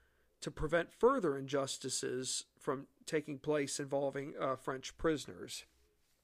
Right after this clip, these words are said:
Thomas Hancock has a very, uh, rapid, uh, resume, to say the least. In seventeen fifty-eight, he became the official financier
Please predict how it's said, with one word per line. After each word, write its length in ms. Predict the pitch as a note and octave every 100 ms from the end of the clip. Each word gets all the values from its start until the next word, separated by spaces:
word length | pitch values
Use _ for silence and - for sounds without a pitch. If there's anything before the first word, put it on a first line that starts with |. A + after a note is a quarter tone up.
| _ _ _ - - - - - - - - - -
Thomas 380 | E3 G#3 G3+ F#3+
Hancock 560 | F#3+ F3+ E3 D#3+ -
has 300 | D#3+ D3+ D3
a 80 | D3
very, 400 | C#3 D#3+ D3+ E3
uh, 240 | D#3 C3+
rapid, 600 | C3 C#3 D3 C#3+ C#3+ C3+ -
uh, 180 | D3 C3
resume, 640 | D3 D#3 C3 A2+ G#2 A#2
to 80 | B2+
say 200 | - C3+
the 60 | B2+
least. 380 | B2 B2 -
In 80 | C#3
seventeen 520 | B2+ D3+ D3+ D3+ E3
fifty-eight, 560 | D#3 E3 - E3+ C#3+ D3
he 140 | C3
became 400 | C3+ C#3 - D3
the 100 | C#3+
official 420 | C3 - D#3 - D3
financier 920 | - C#3+ D3 - D3 D3 D#3+ D#3+